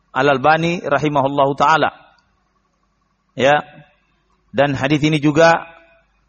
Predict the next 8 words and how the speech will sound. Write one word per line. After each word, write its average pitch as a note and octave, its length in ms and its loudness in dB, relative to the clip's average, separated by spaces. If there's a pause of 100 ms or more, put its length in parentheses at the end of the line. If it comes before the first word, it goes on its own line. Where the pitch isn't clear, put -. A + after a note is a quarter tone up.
(420)
di D#3 560 2 (2000)
<clears throat> G3+ 460 -6 (1300)
riwayatkan D3+ 560 2
oleh D3 100 2
Imam C#3+ 180 0
Ahmad D#3 280 0
dalam D3 200 0
musnadnya. C#3 600 -4